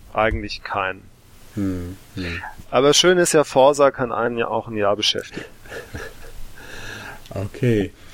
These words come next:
Speaker 2: Ja, ich freue mich auf, äh, Dark Souls zwei, aber das ist jetzt Next Gen uninteressant. Ja, ähm, was wissen wir jetzt über Next Gen, wie es weitergeht? Eigentlich wenig. Ähm,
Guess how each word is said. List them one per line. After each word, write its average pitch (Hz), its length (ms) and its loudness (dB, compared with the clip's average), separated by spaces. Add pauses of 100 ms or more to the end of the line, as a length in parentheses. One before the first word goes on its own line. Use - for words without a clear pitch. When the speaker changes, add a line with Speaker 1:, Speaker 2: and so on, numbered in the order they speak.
(160)
Speaker 2:
Ja, 127 140 6
ich 123 180 0
freue 131 180 2
mich 127 220 -4
auf, 113 360 -4
äh, 101 300 -4
Dark 104 240 -4
Souls 101 420 -2
zwei, 110 340 0 (260)
aber 104 380 -2 (340)
das 113 240 -10
ist 110 160 -8
jetzt - 580 -10
Next - 320 -6
Gen 101 360 -2 (220)
uninteressant. 95 720 -6 (1080)
Ja, 135 380 8
ähm, 123 400 6 (300)
was - 540 -2
wissen 147 240 0
wir 180 120 2
jetzt 170 420 -2
über 127 520 2
Next 123 300 -2
Gen, 147 220 4
wie 143 60 6
es 131 140 0
weitergeht? 147 500 0
Eigentlich 120 360 -2
wenig. 160 540 -2
Ähm, 123 440 0